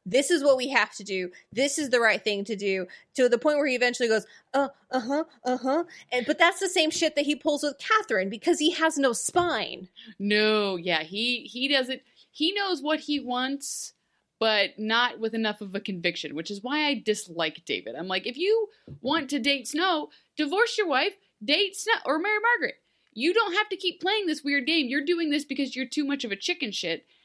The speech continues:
Speaker 2: and
Speaker 1: Mm-hmm.
Speaker 2: this is exactly what happens when you make chicken shit decisions." Uh, but you're right. Yeah, there, there was no, "We had a plan." No, you had a plan. He didn't come up with one, so I guess we just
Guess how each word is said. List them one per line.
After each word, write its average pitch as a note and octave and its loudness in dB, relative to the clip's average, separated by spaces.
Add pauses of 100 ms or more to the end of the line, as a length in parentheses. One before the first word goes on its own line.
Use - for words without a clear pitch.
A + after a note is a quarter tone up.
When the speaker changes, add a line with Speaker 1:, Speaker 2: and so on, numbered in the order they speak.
(180)
Speaker 2:
and G#3 0
Speaker 1:
Mm-hmm. G3+ -4
Speaker 2:
this C#4 0
is C#4 -6
exactly C4+ 0
what B3+ -2
happens B3+ -4
when A3+ -2
you A#3 2
make A3+ -2
chicken C4 -4
shit - -6
decisions." G#3 -6 (720)
Uh, F3 2 (120)
but A3+ 2
you're A#3 -2
right. F3+ 2
Yeah, E3 2
there, G#3+ 4
there A3+ 0
was A3 -2
no, A3+ 2
"We A#3+ 2
had A3+ -2
a G3 2
plan." G3+ 0
No, F3+ 0
you G#3+ 0
had B3+ 2
a F#3+ -2
plan. F#3+ -2
He B3 -2
didn't G#3 -2
come G3+ -6
up A3+ -2
with F#3 -8
one, F3 -2
so F3 0
I E3+ 0
guess F3+ 0
we G3 -8
just - -8